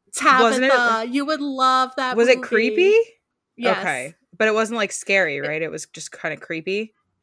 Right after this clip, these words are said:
Speaker 1: It's, like, psychological,
Speaker 2: Right.
Speaker 1: yeah.
Speaker 2: Oh, I love a psychological movie.
Speaker 1: And Samuel Jackson is in it. It's about ghosts.
Speaker 2: I love it. I'm here for it.
Speaker 1: You have to watch
Speaker 2: All right.
Speaker 1: it. Look it up. Fourteen oh eight.
Speaker 2: I don't do scary movies.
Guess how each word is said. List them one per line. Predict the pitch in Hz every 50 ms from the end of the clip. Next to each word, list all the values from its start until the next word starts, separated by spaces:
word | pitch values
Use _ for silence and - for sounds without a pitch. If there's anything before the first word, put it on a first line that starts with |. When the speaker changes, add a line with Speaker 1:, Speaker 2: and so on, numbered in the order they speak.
| _ _ _ _ _
Speaker 1:
It's, | - 302 294 -
like, | 349 349 -
psychological, | - - 277 269 262 226 214 190 185 185 185 - 214 170 175
Speaker 2:
Right. | 185 175 - 220
Speaker 1:
yeah. | 226 226 214 202 208 - 151
Speaker 2:
Oh, | -
I | - -
love | - - - - _
a | -
psychological | - - _ _ _ _ _ _ _ _ _ _ _ _ _ _
movie. | _ _ _ _ _ _ _ _ _ _ _ _ _ -
Speaker 1:
And | 254 233 233
Samuel | - 269 233 226 233 233 220 214 214 214
Jackson | 214 269 247 233 247 254 - - - 277 247
is | 247 247 240 -
in | 254 247 240 247
it. | 247 247 247 - - - - - - _ _ -
It's | 277 277 -
about | - 370 370 359 359 -
ghosts. | 311 349 427 381 - - - - -
Speaker 2:
I | - 151
love | 156 156 156 151 139
it. | 139 135 - _ _ _ _ _ _ _ _ _ _
I'm | 165 151
here | 165 151 147
for | - 160 147 147 143
it. | 139 - _
Speaker 1:
You | - 233 254
have | 226 214 - -
to | 226
watch | 214 190 185 156 151
Speaker 2:
All | 139
right. | 135 - -
Speaker 1:
it. | - - -
Look | 240 233 233 262
it | 247 -
up. | 214 196 - _ - - - 208 _
Fourteen | _ 262 247 254 240 - - 254 240 185
oh |
eight. |
Speaker 2:
I | 202
don't | 226 233 208 190
do | 202 208 208
scary | - - - 196 185 175 175 170
movies. | 175 170 165 147 143 147 156 156 151 - - - -